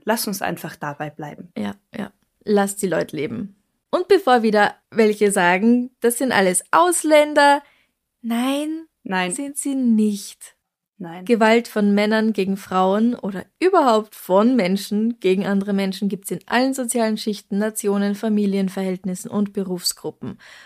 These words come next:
Speaker 2: Und wie gesagt, der eine, der seine Freundin oder Frau umgebracht hat in Niederösterreich, das war ein Polizist.
Speaker 1: Ja.
Speaker 2: Und der letzte hier,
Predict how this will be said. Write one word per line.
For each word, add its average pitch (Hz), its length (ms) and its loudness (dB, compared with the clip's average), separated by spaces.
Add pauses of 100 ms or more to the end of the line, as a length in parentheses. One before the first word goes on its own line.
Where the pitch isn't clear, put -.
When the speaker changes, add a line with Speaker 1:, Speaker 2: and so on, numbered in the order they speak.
(140)
Speaker 2:
Und 220 340 0
wie 220 180 0
gesagt, 202 680 -2
der 202 180 -2
eine, 196 540 -2 (120)
der 196 120 -2
seine 185 220 -4
Freundin 185 680 -4
oder 190 220 -4
Frau 190 220 -2
umgebracht 202 640 -2
hat 190 360 -6
in 190 420 -4 (260)
Niederösterreich, 214 880 0
das 185 280 -6
war 180 100 -6
ein 185 140 -6
Polizist. - 840 -10 (400)
Speaker 1:
Ja. 190 220 -10 (160)
Speaker 2:
Und 202 340 2 (140)
der 202 100 2
letzte 202 340 2
hier, 202 280 -2